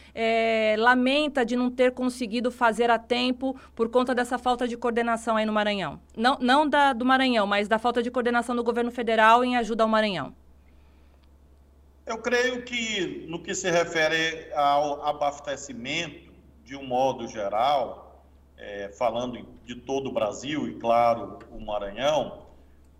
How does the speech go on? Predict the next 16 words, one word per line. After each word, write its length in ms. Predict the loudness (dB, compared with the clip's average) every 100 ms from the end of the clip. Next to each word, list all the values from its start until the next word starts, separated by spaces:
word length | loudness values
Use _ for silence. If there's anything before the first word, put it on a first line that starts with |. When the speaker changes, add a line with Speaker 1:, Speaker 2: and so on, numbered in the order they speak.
| -10
Speaker 2:
houve, 720 | -4 0 2 2 -2 -6 -12 -18 -20 -20 -14
é, 720 | -8 -4 -2 0 -2 -4 -8 -12 -20 -20 -8
por 140 | -2 0
exemplo, 720 | 0 0 0 2 0 -2 -4
a 80 | -4
submissão 1400 | -8 -12 -10 -10 -8 -8 -6 -6 0 2 2 0 -6 -12 -20 -20 -20 -20 -20 -20
a 160 | -4 -4
preços 1000 | -4 -6 -2 0 0 -4 -10 -18 -20 -20 -20 -20 -20 -20 -20 -6
derivados 760 | -4 -2 -2 0 0 0 -4
da 120 | -6
lei 300 | -6 -6 -10
da 120 | -8 -8
oferta 800 | -8 -10 -8 -8 -8 -14 -16 -14
e 100 | -8
da 180 | 0 0
procura, 800 | -2 -14 -16 -14 -6 -6 -6